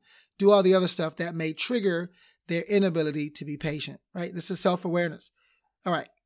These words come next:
let's keep going. Now, some people, hopefully, you are being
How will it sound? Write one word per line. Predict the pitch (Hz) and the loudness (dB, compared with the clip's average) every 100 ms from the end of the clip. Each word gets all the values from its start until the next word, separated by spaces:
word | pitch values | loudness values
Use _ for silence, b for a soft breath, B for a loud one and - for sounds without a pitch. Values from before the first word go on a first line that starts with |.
| - | -10
let's | 190 | -8
keep | - 175 | -4 -4
going. | 165 147 - _ _ _ _ _ _ _ _ 185 | -4 -6 -10 _ _ _ _ _ _ _ _ -4
Now, | 185 160 160 _ _ _ _ _ _ _ _ _ _ _ _ _ _ | -2 -2 -8 _ _ _ _ _ _ _ _ _ _ _ _ _ _
some | - 226 247 | -2 2 2
people, | 262 262 262 262 - | 2 0 0 -2 -2
hopefully, | 160 214 254 - 220 208 | -2 4 4 2 0 0
you | 226 269 208 185 202 190 | 0 -8 -8 -4 -2 0
are | 185 180 | 0 0
being | 202 202 | -2 -2